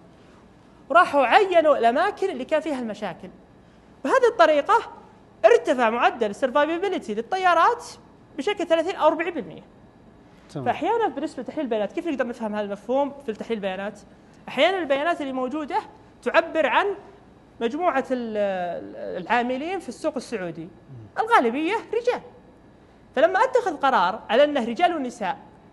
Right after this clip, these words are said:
Speaker 1: راح يتخذ قرار يصير بايسنج للرجال مثلا.
Speaker 2: مم.
Speaker 1: فهذا
Speaker 2: تمام، فهمت
Speaker 1: بالنسبة
Speaker 2: عليك. فهمت،
Speaker 1: للسرفايفل.
Speaker 2: إيه، ت-،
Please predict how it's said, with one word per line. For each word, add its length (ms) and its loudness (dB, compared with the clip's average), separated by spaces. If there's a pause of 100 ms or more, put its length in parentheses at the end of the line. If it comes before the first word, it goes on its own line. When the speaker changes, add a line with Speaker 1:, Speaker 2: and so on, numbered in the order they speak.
(840)
Speaker 1:
راح 100 -2
يتخذ 480 -2
قرار 360 0
يصير 220 -4
بايسنج 520 -4
للرجال 480 0 (260)
مثلا. 260 -6 (160)
Speaker 2:
مم. 160 -12 (1120)
Speaker 1:
فهذا 100 -2
Speaker 2:
تمام، 320 0
فهمت 140 0
Speaker 1:
بالنسبة 240 4
Speaker 2:
عليك. 160 4
فهمت، 300 6
Speaker 1:
للسرفايفل. 220 6
Speaker 2:
إيه، 260 4
ت-، 420 -6